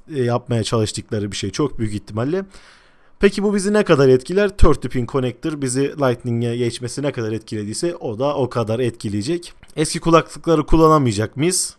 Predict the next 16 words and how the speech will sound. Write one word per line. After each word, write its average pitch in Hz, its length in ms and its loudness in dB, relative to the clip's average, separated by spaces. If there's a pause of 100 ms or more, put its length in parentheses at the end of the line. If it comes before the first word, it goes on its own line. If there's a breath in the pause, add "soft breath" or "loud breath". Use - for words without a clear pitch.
(200)
Direkt 147 320 2
kullanamayacağız. 143 840 0
Şeyler 135 400 0
almamız 98 340 -4
gerekecek. 90 560 -10 (140)
Adaptörler. 110 680 -6 (220 soft breath)
İşte - 180 -4
Lightning'e 117 540 -2
takacağız. 107 440 -8
O 117 180 -8
aux'a 110 340 -8
çevirecek. 92 640 -6 (360 loud breath)
İşte - 120 -10
aux'a 127 320 0
takılıyken 117 560 -2
işte 113 360 -4